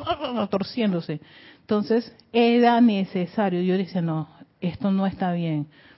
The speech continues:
Vamos a hacer los ajustes necesarios". Ay, que, que la energía, no, no, no, ¿qué energía?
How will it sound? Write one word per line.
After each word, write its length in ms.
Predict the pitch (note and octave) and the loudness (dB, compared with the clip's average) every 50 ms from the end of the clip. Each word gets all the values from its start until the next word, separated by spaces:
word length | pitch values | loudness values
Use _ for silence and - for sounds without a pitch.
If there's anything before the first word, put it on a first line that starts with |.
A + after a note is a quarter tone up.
| - - | -6 -2
Vamos 240 | F#3+ F#3+ G#3 A3 G#3+ | 0 2 2 2 2
a 40 | |
hacer 180 | F3+ - F#3 F3+ | 0 0 -2 -2
los 100 | G3+ F#3 | -2 -2
ajustes 380 | F3+ D#3+ - F3+ F3 - G3 F#3+ | -4 -4 -4 -6 -6 -4 -2 -2
necesarios". 580 | F3+ E3 - D#3 - - E3+ D3+ C#3+ C#3+ C#3 - - - - - - - - _ _ _ _ _ _ _ _ _ _ - | -2 -4 -6 -8 -8 -6 -6 -6 -6 -8 -12 -16 -20 -20 -20 -20 -20 -20 -20 _ _ _ _ _ _ _ _ _ _ -6
Ay, 140 | G3+ A3 A#3 | -4 -2 -2
que, 80 | A3 G#3+ | -2 -2
que 80 | - | -2
la 140 | G3+ F#3+ F3+ | -4 -2 -4
energía, 500 | G3 G3+ F#3+ A#3+ C#4 - - A3+ A#3 G3+ | -4 -4 -4 -6 -6 -2 0 2 4 4
no, 80 | E3+ E3+ | 4 4
no, 100 | F3 F3+ | 6 6
no, 220 | F3+ E3+ F3+ G3 | 6 6 6 4
¿qué 160 | - - - | 4 4 4
energía? 560 | B3 A3+ A3+ A3 F3 - A3 G3 F3 E3 E3 | 6 8 8 6 6 6 4 4 4 2 0